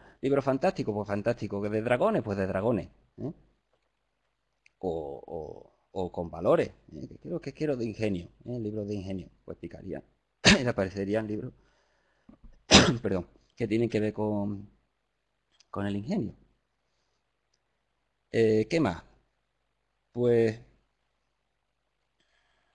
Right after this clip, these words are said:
pues valorar. Lo que pueden hacer, la segunda cosa que pueden hacer los niños es valorar el libro que se hayan leído. Pues, por ejemplo, La pequeña oruga.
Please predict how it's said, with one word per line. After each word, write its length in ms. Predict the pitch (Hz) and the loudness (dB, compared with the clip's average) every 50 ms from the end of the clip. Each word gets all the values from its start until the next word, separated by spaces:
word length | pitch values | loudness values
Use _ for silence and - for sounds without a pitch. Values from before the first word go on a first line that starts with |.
| _ _ _ _ _ _ _ _ _ _ _ _ _ _ _ _ _ _ _ _ _ _ | _ _ _ _ _ _ _ _ _ _ _ _ _ _ _ _ _ _ _ _ _ _
pues 140 | - 135 127 | 2 2 4
valorar. 480 | 117 104 92 87 82 80 87 113 131 - _ _ _ - 107 123 - - _ _ _ _ _ _ _ _ _ _ - | 6 4 4 4 0 -2 -4 -4 -6 -8 _ _ _ -10 -10 -10 -10 -12 _ _ _ _ _ _ _ _ _ _ -10
Lo 80 | 98 92 | -8 -8
que 80 | 90 | -6
pueden 240 | 92 92 95 101 101 | -6 -6 -4 -4 -4
hacer, 280 | 101 98 113 110 113 110 | -4 -4 -4 -4 -4 -4
la 80 | 104 98 | -4 -6
segunda 260 | 98 98 101 98 95 | -8 -8 -8 -8 -8
cosa 180 | 101 98 104 | -8 -10 -10
que 80 | 98 104 | -10 -8
pueden 220 | - 104 104 104 101 | -6 -6 -6 -6 -6
hacer 180 | 101 104 104 | -6 -6 -6
los 100 | 104 101 | -6 -6
niños 260 | 101 107 113 131 123 127 | -6 -4 -4 -2 -2 -2
es 60 | 123 | 0
valorar 480 | 117 104 101 95 98 117 120 120 - - - _ _ _ _ | 0 -2 -2 -2 0 0 0 0 0 -6 -20 _ _ _ _
el 180 | - 120 117 123 | -4 -4 -2 0
libro 440 | 139 143 139 139 139 147 147 - - - _ _ _ _ | 0 0 2 4 2 2 2 0 -8 -20 _ _ _ _
que 100 | - 98 90 | -12 -12 -10
se 80 | 95 | -8
hayan 260 | 95 95 104 107 110 110 | -6 -4 -4 -4 -2 0
leído. 440 | 117 127 135 135 135 139 - - _ _ _ _ _ _ _ _ _ _ _ _ _ _ _ _ _ _ _ _ _ _ _ _ _ _ _ _ _ _ _ _ _ _ _ _ | 0 0 2 2 0 0 -2 -4 _ _ _ _ _ _ _ _ _ _ _ _ _ _ _ _ _ _ _ _ _ _ _ _ _ _ _ _ _ _ _ _ _ _ _ _
Pues, 460 | 95 95 95 92 87 87 90 85 85 | -14 -12 -12 -10 -10 -12 -12 -14 -14
por 160 | - 87 90 | -14 -12 -10
ejemplo, 500 | 92 107 123 131 120 107 95 90 76 - | -8 -6 -6 -6 -4 -4 -6 -6 -6 -6
La 160 | - 95 101 - | -4 -4 -4 -4
pequeña 340 | 110 - 135 151 156 156 | -2 -4 -2 -2 0 0
oruga. 440 | 160 165 147 110 95 82 - - - | 2 2 2 2 2 0 -2 -4 -16